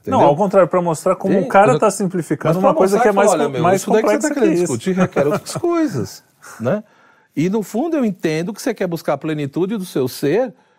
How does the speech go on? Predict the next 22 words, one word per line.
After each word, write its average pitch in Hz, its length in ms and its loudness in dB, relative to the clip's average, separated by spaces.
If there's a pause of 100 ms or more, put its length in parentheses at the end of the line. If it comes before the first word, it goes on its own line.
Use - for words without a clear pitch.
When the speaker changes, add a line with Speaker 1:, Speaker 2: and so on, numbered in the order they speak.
(140)
Speaker 1:
mas 143 120 -2
você 165 260 -4
quer 208 200 -4
encontrar 175 480 -2
a 143 60 -4
plenitude 165 640 -2
fora 262 440 -2
da 320 80 -4
plenitude. 147 600 -4 (320)
Então, 180 280 -2 (240)
é, 214 220 -4
é 220 40 0
aquela 311 260 -2
coisa 285 220 -6
que - 80 -8
os 247 80 -2
medievais 156 460 0
ensinavam, 110 500 -4
né? 185 180 -2 (440)
Tudo 254 260 -2
que 190 240 -2
é, 294 320 -2